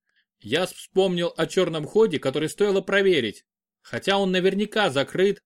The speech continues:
заложен и хорошо контролируется. Чёрных ходов было четыре, и все стоило проверить. Но я мало надеялся, что здесь мне могло повезти. Я вспомнил о подвальных помещениях,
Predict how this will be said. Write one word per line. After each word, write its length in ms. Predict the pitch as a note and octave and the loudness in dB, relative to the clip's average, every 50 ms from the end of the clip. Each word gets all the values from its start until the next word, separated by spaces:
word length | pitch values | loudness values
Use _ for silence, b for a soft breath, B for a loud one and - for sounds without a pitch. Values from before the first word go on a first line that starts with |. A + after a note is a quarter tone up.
| _ - | _ -10
заложен 560 | G#2+ G#2 D3 D3 C#3 D#3 F#3 E3+ D#3 E3 D#3+ | -4 -2 0 0 2 2 0 0 0 -4 -6
и 140 | - - B2+ | -10 -14 -8
хорошо 360 | - C#3+ C3 B2+ - D#3+ C#3 | -4 -2 -2 -2 -2 -4 -4
контролируется. 880 | - D3 C3+ C3+ D3 D3 D3 C3+ C3 B2 A#2+ G#2+ G2 - - G#2+ G2 - _ _ _ _ _ _ _ _ _ _ | -4 -6 -4 -4 -4 -2 0 0 0 0 0 -2 -6 -8 -10 -12 -14 -14 _ _ _ _ _ _ _ _ _ _
Чёрных 420 | - - G3 A3 G#3+ G#3 G#3 G3 | -2 0 0 0 2 0 -2 -2
ходов 400 | - G#3 G3+ F#3 A3+ A#3+ A#3 A#3 - | -2 0 2 4 4 2 2 0 -4
было 300 | C3+ B2 D#3+ G3+ G#3+ G3+ | -4 0 2 4 2 2
четыре, 580 | G#3 - G3 - - D3+ C#3+ B2 A2+ G2+ - _ _ - | 2 -2 -4 -2 0 -2 0 -2 -4 -6 -8 _ _ -6
и 120 | C#3+ F3+ | -6 -6
все 240 | - - - A#3+ G3+ | -4 -2 -2 -2 0
стоило 320 | - - F#3 F3 D3 C3+ | 0 0 0 2 2 0
проверить. 560 | A#2+ - C#3 C3+ C3 A#2+ A2+ G#2+ F#2 - - _ _ _ _ _ _ _ _ | 0 0 0 2 2 2 0 -2 -4 -8 -12 _ _ _ _ _ _ _ _
Но 140 | - B2 C#3 | -6 -2 0
я 160 | D#3 F3+ F#3+ | 0 0 0
мало 340 | G3 G3+ A3 A3 G3+ F3 C#3+ | 0 0 0 0 2 0 0
надеялся, 640 | C#3+ D3+ D3+ C#3+ C#3+ F#3+ A3 G#3+ G3 - - C3 A2+ | -2 -2 -4 -2 -2 0 2 2 2 0 -2 -6 -6
что 160 | - - D3+ | -4 -4 -4
здесь 400 | C#3+ A#2+ A2+ D3 G3+ A3+ G#3+ - | -4 -2 -2 -2 -2 -2 -2 -4
мне 140 | E3+ D#3+ D#3 | -6 -6 -4
могло 360 | D3+ D3 C#3 C3 D3 F#3 G3+ | -2 -2 -2 0 0 0 0
повезти. 640 | G3 G3 F#3 F#3 G#3 G3 - - - G3+ F3 A#2 - - _ _ _ _ _ _ _ _ _ - | 2 2 2 2 0 0 -4 -4 -4 -2 -2 -2 -4 -8 _ _ _ _ _ _ _ _ _ -6
Я 220 | A#2 A#2+ C#3+ D3 | -2 0 0 0
вспомнил 420 | C3+ - - - G3 G3 F3+ F#3 - | 0 -2 -2 -2 0 0 0 -2 -4
о 80 | - E3 | -6 -4
подвальных 540 | - G#3 G#3 G3 G#3+ A#3 A3+ G3+ E3+ - - | -2 -2 -2 0 2 0 0 0 0 -2 -4
помещениях, 720 | D#3+ D3 D3+ C#3 - - G3+ G#3+ G#3+ G3+ G3 F3+ - | -6 -6 -6 -6 -6 -2 -2 0 0 0 -2 -2 -4